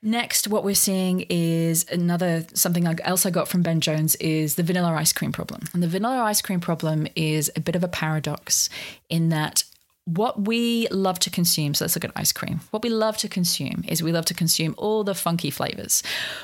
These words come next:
all the diverse array of flavors on the planet. You know, we, like, we want vanilla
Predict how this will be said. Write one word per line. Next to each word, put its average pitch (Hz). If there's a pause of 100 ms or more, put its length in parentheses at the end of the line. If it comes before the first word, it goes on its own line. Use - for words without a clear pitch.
all 269
the 220
diverse 190
array 170
of 160
flavors 156
on 147
the 151
planet. -
You -
know, 165
we, 170
like, -
we 202
want 190
vanilla 185